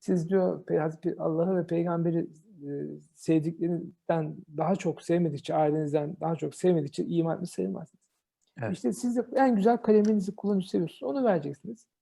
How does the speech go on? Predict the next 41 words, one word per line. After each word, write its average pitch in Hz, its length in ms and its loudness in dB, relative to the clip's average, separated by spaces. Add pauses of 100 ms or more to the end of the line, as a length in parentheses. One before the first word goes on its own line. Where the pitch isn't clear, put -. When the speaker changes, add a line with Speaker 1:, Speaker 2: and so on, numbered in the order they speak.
(400)
Speaker 1:
İşte - 140 -8
Speaker 2:
Evet. 277 100 0
Speaker 1:
insan 269 240 2
da 180 100 2
böyle 262 180 2
şeylerini 170 540 -2
çok 240 240 -4
sevdiğine 220 500 4
veriyor 135 240 0
yani. 139 320 -8
Onun 170 200 -2
değer 170 160 8
olması 143 360 -2
lazım. 151 260 -10
Yoksa - 200 -6
önüne 170 160 0
gelene 160 300 2
veremiyor. 151 520 -2 (420)
E, 156 100 2
bazı 190 220 4
Speaker 2:
Tabii. 175 100 2
Speaker 1:
Allah 185 240 0
dostları 185 360 -6
veriyorlar. 226 520 0 (400)
Hiçbir - 180 -12
şeyleri 147 220 -2
olmuyor. 147 340 -4 (240)
"Hoşuna 180 220 -6
gidiyor, 123 140 4
Speaker 2:
Evet. - 80 0
Speaker 1:
al," 180 160 0
diyor, 147 100 -6
"senin 170 240 -4
olsun," - 340 -10
diyor. - 120 -10 (540)
O 190 120 -2
da 226 80 2
başka 202 320 -2
bir 170 40 -4
hal. 143 180 -10 (880)
Speaker 2:
Evet. 123 240 0